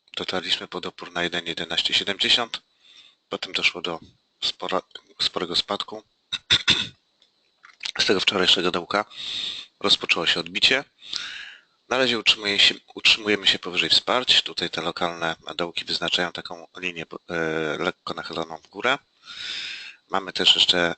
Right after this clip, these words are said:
e, poziom jeden jedenaście dwadzieścia. Jeżeli te wsparcie zostałyby przebite,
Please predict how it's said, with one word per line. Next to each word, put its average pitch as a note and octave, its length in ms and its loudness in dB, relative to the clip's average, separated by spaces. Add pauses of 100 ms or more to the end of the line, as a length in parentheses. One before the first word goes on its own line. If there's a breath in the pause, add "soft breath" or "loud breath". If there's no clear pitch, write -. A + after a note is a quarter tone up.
e, F2 340 2 (100)
poziom F2 460 2
jeden E2+ 320 2
jedenaście E2 500 0
dwadzieścia. - 640 2 (920 loud breath)
Jeżeli F#2+ 340 2
te - 120 -2
wsparcie - 400 2
zostałyby F2+ 460 2
przebite, F2+ 560 2